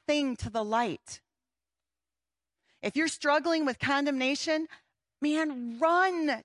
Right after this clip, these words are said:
to Jesus <laughs> and go, "Hey, look, here it is." He already knows. Uh, spoiler alert. I, I don't know if you knew that, but <laughs> he already knows. He already knows.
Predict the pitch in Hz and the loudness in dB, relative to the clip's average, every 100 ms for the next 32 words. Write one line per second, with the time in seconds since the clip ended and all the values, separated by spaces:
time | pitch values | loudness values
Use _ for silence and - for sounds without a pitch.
0 | - 311 254 277 311 330 277 226 156 - | -4 -4 -2 0 0 2 2 2 2 -4
1 | - - - - - - - 359 311 320 | -12 -12 -12 -16 -14 -10 -4 0 4 6
2 | 320 302 349 392 403 370 349 392 381 - | 6 6 6 6 6 6 6 4 2 0
3 | - - - - - 359 370 370 381 359 | -2 -4 -14 -8 0 4 4 6 6 4
4 | 269 - _ 226 233 254 254 240 240 220 | 2 -6 _ -10 -6 -6 -6 -4 -4 -6
5 | 156 - _ _ 143 - _ - - 294 | -8 -14 _ _ -18 -18 _ -10 2 4
6 | 269 226 202 180 - _ - 226 - 220 | 6 4 4 2 0 _ 0 2 4 2
7 | 233 240 240 269 247 180 - 220 202 - | 2 0 2 2 4 4 2 2 0 0
8 | - 339 - 339 285 - - - 370 339 | -2 -2 0 -2 -2 -4 -4 2 4 6
9 | 349 381 330 311 403 370 262 185 - - | 4 4 4 6 6 4 2 -2 -8 -18
10 | _ _ _ _ - - 302 359 339 294 | _ _ _ _ 0 2 4 4 4 4
11 | 330 277 165 | 4 2 -2